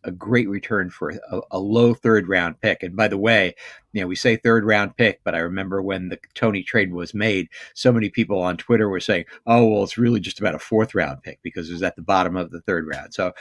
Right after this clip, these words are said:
remember that it's just about a fourth round pick now when you're evaluating how good a value Darren Waller is for, for that pick. It's not the top of the third round, it's the bottom of the third round. And, uh,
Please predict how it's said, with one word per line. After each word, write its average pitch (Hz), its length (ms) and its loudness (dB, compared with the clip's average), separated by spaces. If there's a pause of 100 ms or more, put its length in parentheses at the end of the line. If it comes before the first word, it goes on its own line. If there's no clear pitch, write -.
(180)
remember 123 360 4
that 107 160 0
it's 98 140 -10
just - 260 -4
about 98 220 0
a 90 40 -6
fourth 101 300 -6
round 90 260 -2
pick - 160 -12
now 92 300 0
when 87 160 -6
you're 85 160 -8
evaluating 90 640 -6
how 95 140 -4
good 87 180 -6
a 82 60 -10
value 85 380 -4
Darren 87 300 -2
Waller 92 360 0
is - 180 -18 (420)
for, 90 500 -2
for 110 220 2
that 80 260 -4
pick. - 240 0
It's - 180 -12
not 101 180 -4
the - 60 -20
top 95 280 -2
of - 60 -20
the - 120 -20
third 85 200 -4
round, 82 220 -8
it's - 140 -18
the 80 60 -20
bottom 87 280 -4
of 90 100 -10
the 87 80 -20
third 92 240 -6
round. 73 260 -8 (520)
And, 107 460 0
uh, 104 400 2